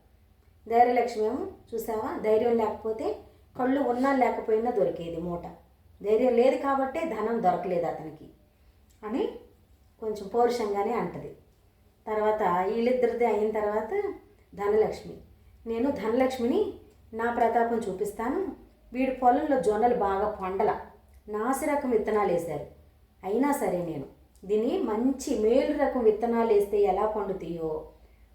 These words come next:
అలా తయారు చేసేస్తా జొన్న పొలాన్ని" అని జొన్న కంకులు విర్రవీగి ఇంత ఎత్తున లెగిసి ఇంతింత జొన్న కంకులు గింజలు తయారయ్యేలాగా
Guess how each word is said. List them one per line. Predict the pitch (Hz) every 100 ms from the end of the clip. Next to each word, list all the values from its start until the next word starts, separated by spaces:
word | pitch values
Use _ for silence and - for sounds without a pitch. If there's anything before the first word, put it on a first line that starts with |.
| -
అలా | 190 196
తయారు | 208 202 226 196
చేసేస్తా | 180 180 170 -
జొన్న | 175 196 196 208 208 190
పొలాన్ని" | - 190 190 196 220
అని | 208 285 440 - - - _ _
జొన్న | 175 202 226 233
కంకులు | 240 214 196
విర్రవీగి | - 202 208 262 277 269 254
ఇంత | 233 202 202
ఎత్తున | 196 240 240
లెగిసి | 214 202 190 190 180 175 - - _
ఇంతింత | 196 214 285 277 269
జొన్న | 277 254 254 247
కంకులు | 247 233 214 170 - - _ _ _ _ _ _ -
గింజలు | 214 226 220 147 - - _ _ _ _ _ _ -
తయారయ్యేలాగా | 214 226 233 220 208 202 226